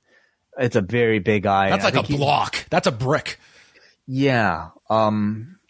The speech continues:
Speaker 2: Wah Ting.
Speaker 1: <laughs> I think he explained it. He just, like, he probably didn't space it out enough. It, it can be very misleading 'cause, you know, the W takes up so much space.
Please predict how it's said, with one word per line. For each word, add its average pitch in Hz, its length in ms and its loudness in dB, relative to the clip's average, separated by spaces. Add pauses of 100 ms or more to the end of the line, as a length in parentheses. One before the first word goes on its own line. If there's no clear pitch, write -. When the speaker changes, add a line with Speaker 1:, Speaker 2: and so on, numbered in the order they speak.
(160)
Speaker 2:
Wah 139 320 -2
Ting. 127 480 -4
Speaker 1:
<laughs> - 240 -4 (1400)
I 98 80 -2
think 135 160 0
he 139 100 4
explained 104 440 2
it. 82 80 -2
He 92 100 0
just, - 240 -4
like, 101 240 0
he 101 140 -2
probably 101 500 0 (1040)
didn't 95 380 0 (180)
space - 400 -4
it 92 80 2
out 85 160 0
enough. 82 380 -6
It, 170 200 2
it 180 100 2
can 226 120 0
be 262 100 2
very 220 200 0
misleading 151 480 0
'cause, 107 180 -2
you 143 80 2
know, 117 220 2 (260)
the 131 80 0
W 131 460 0
takes - 260 -2
up 98 80 -6
so 98 160 0
much 90 200 -2
space. 101 440 -2